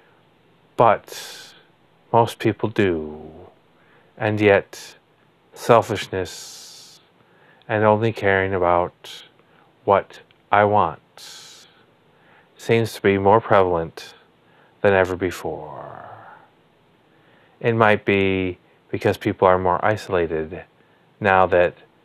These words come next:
they can have their entertainment and their interaction be insulated through the internet. That might be a reason.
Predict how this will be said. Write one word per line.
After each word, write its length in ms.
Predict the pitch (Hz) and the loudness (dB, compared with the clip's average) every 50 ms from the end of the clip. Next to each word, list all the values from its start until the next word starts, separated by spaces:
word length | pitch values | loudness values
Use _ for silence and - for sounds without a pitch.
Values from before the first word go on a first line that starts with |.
| _ _ _ | _ _ _
they 140 | - 95 92 | -2 -2 -2
can 180 | - - 92 85 | -2 -6 -8 -8
have 360 | 87 87 85 85 85 82 85 | -6 -6 -4 -4 -4 -4 -4
their 160 | - - - | -4 -4 -4
entertainment 800 | 95 92 - - - - 95 90 87 85 85 85 - - - - - _ _ _ _ _ _ _ _ - | -6 -8 -8 -14 -14 -12 -12 -12 -10 -12 -12 -14 -14 -18 -20 -20 -20 _ _ _ _ _ _ _ _ 0
and 120 | 101 98 | 2 2
their 140 | 101 - - | 2 2 0
interaction 840 | 101 95 - 95 90 87 85 85 - - - 85 82 80 80 80 82 _ _ _ _ _ _ _ _ _ _ _ _ _ _ | -2 -2 2 2 4 4 2 0 -4 -8 -12 -12 -10 -12 -14 -16 -18 _ _ _ _ _ _ _ _ _ _ _ _ _ _
be 100 | - 107 | -8 -8
insulated 1160 | - - 117 117 113 - - - 95 82 78 78 78 - 151 156 160 - - - - - - - - - - - _ _ _ _ _ _ _ _ _ _ _ _ _ _ _ _ | -6 -4 -6 -6 -6 -8 -8 -6 -4 -4 -4 -6 -6 -8 -10 -12 -10 -10 -8 -8 -8 -8 -8 -12 -16 -20 -20 -20 _ _ _ _ _ _ _ _ _ _ _ _ _ _ _ _
through 180 | - 127 117 113 | -2 0 0 0
the 120 | 113 127 | 0 -2
internet. 800 | - - 123 113 - - 85 80 - - - _ _ - - - - - - - - - _ _ _ _ _ _ _ _ _ _ _ _ _ _ _ _ _ _ _ _ _ _ _ _ _ _ - - _ _ - _ _ _ _ | -4 -4 -6 -6 -8 -8 -10 -10 -12 -14 -16 _ _ -20 -20 -20 -20 -20 -20 -20 -20 -20 _ _ _ _ _ _ _ _ _ _ _ _ _ _ _ _ _ _ _ _ _ _ _ _ _ _ -20 -20 _ _ -20 _ _ _ _
That 220 | - 104 95 87 87 | 2 2 2 2 0
might 260 | 87 82 82 82 - | -4 -6 -6 -8 -6
be 140 | - 87 85 | -6 -4 -4
a 80 | 82 82 | -2 -4
reason. 920 | 82 82 85 85 87 90 87 90 90 90 90 90 87 90 90 87 87 | -4 -4 -4 -4 -4 -6 -6 -6 -6 -8 -10 -10 -10 -10 -12 -14 -16